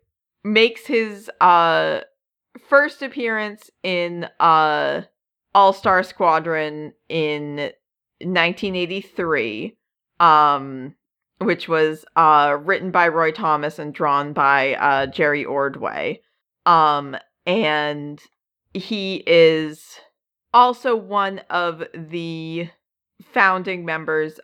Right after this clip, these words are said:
of Infinity, Inc, um, which we,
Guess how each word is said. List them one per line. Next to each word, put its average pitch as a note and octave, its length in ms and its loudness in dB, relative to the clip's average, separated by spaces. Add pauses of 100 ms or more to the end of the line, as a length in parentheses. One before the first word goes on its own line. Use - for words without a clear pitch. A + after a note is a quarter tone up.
of D3 720 -2 (500)
Infinity, F3 720 -4
Inc, C3+ 280 -12 (720)
um, C#3 640 4 (460)
which E3+ 640 -2 (380)
we, E3+ 960 -10